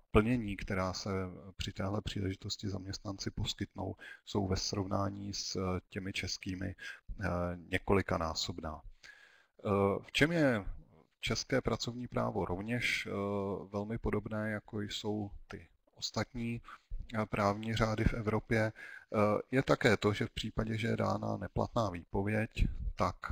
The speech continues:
vlastně zaměstnanec se u soudu má právo domoci pokračování toho pracovního poměru. Eh,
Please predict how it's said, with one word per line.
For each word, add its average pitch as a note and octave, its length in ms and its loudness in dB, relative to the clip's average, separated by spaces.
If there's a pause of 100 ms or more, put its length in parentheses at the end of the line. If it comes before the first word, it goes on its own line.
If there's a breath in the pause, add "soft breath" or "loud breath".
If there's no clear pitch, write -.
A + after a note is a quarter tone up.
(120)
vlastně G2 440 -6
zaměstnanec F#2+ 640 -6
se - 100 -2
u - 100 -10
soudu G#2 380 2
má G2 200 0
právo G2 340 0
domoci G2+ 380 -4
pokračování F#2 880 0
toho F#2 220 -4
pracovního F#2+ 640 -4
poměru. F#2+ 480 -2
Eh, - 460 -8